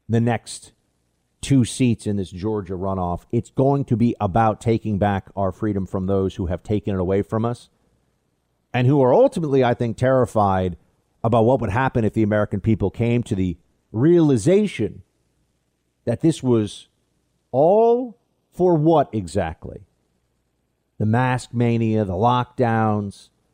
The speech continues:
the constant lectures, the Orwellian propaganda everywhere about hand washing and social distancing.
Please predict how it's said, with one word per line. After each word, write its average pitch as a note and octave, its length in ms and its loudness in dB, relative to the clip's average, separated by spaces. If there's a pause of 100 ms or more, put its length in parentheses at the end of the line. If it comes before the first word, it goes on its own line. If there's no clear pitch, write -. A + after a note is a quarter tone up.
the A2 80 -12
constant C#3+ 560 -2
lectures, A#2+ 920 0 (500)
the A#2+ 80 0
Orwellian C#3+ 760 4
propaganda C3+ 640 2
everywhere C3 640 2
about G2 300 0
hand C3 320 0
washing C3 520 0
and G2 120 -4
social C3+ 380 0
distancing. B2 720 0